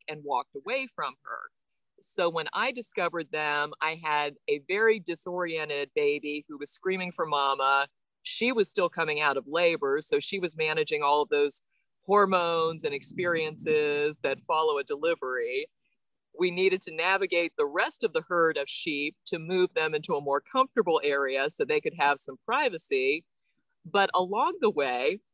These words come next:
another sheep had somehow managed to get her leg tangled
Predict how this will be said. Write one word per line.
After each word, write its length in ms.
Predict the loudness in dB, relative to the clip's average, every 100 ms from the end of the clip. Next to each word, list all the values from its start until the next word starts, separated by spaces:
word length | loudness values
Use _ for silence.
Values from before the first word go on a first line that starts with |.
| _ -2
another 500 | 0 -2 -4 -4 -6
sheep 460 | -6 -4 -4 -6 -4
had 180 | -4 -4
somehow 520 | -4 -4 0 0 0
managed 600 | 0 -2 0 -2 -2 -6
to 80 | -2
get 220 | 0 0 0
her 100 | -2
leg 540 | 0 0 2 2 0 _ _ _ _
tangled 480 | -4 0 2 2 -2